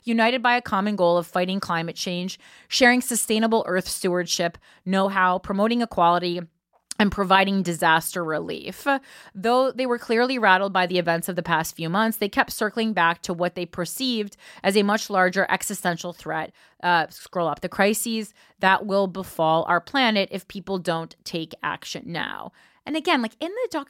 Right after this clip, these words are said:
they don't really seem to be doing, I think the thing, the, the work that they're doing best with is, like, food waste, because dumpster diving is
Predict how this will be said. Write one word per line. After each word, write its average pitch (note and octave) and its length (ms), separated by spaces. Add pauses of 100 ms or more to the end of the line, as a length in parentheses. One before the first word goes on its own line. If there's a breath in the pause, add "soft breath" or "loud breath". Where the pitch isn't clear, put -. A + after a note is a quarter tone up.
they B3 80
don't G4 100
really A#4+ 140
seem E4 220
to C#4 80
be B3 60
doing, A3+ 200
I A3+ 100
think F#4 180
the F4+ 60
thing, C#4 280
the, G#3 100
the G3+ 300
work A#3+ 240
that B3+ 100
they're G#3+ 140
doing F#3+ 240
best F3+ 260
with F#3 160
is, E3+ 160
like, E3 200 (380 loud breath)
food A3 420
waste, G4 580 (220 soft breath)
because A3 280
dumpster G#3+ 420
diving A3 380
is G3 300